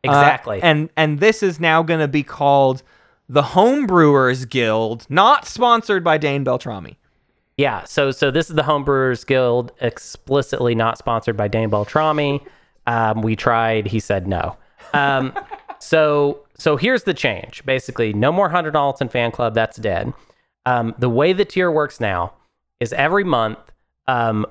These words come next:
Speaker 2: we are going to basically come up with a goofy homebrew style way to play Twilight Imperium or Root or whatever. If,
Speaker 1: Right.
Speaker 2: if th-, this, this tier is gonna become a lot more open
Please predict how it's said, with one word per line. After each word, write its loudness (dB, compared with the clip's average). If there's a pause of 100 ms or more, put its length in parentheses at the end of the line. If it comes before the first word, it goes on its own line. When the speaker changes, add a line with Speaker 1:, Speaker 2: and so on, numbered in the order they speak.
(120)
Speaker 2:
we 2
are 2
going 0
to 0 (360)
basically 0
come 0
up 0
with 0 (440)
a 0
goofy -2 (480)
homebrew 2
style 0
way 0 (280)
to -2
play 0 (160)
Twilight 2
Imperium 0
or 2
Root 0
or 4
whatever. 2
If, 2
Speaker 1:
Right. -14
Speaker 2:
if -2 (500)
th-, 0
this, 0
this -2
tier 0
is -2
gonna 0
become -4
a 2
lot 2
more -2
open 0